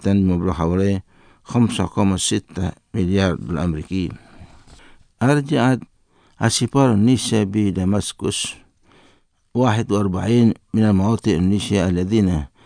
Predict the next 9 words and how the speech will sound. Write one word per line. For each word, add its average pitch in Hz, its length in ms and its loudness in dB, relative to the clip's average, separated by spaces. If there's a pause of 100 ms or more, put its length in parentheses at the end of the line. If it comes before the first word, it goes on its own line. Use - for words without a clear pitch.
(260)
أصبحوا 101 640 0
الطاقة 98 480 -2
عاملة 90 600 0 (320)
للنساء 95 680 0 (400)
من 95 200 2
سوريا 90 680 -2 (840)
رجعوا 98 500 0 (100)
إلى 92 140 0
وطنهم، 82 600 -4